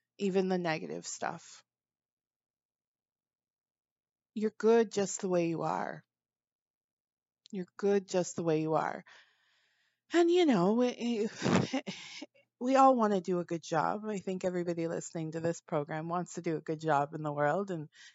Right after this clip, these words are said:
in their job and their relationships. But I wanna urge you to start doing a good job with you. This is what the, my friends, that's a, <laughs> that can be a hard transition if you've been so focused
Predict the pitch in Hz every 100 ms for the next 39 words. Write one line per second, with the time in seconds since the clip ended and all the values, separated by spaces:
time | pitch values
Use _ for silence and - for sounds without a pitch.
0 | _ 175 160 151 170 180 175 165 165 151
1 | 147 151 156 175 - 175 160 - 101 -
2 | - - - - _ _ _ - 202 233
3 | 240 226 _ _ _ - 262 359 415 -
4 | 202 214 220 220 202 - 220 302 - 226
5 | 233 226 - 190 185 170 170 170 - 151
6 | 143 151 147 - 151 143 _ _ _ 170
7 | 185 - - 170 131 180 - 170 175 160
8 | - 170 151 151 160 - - - _ _
9 | 147 _ 185 - - - - - _ -
10 | - _ - - - 269 269 240 190 180
11 | 180 180 185 165 165 160 156 151 143 -
12 | - - 175 180 185 170 175 165 - 254
13 | 262 233 196 170 156 156 151 -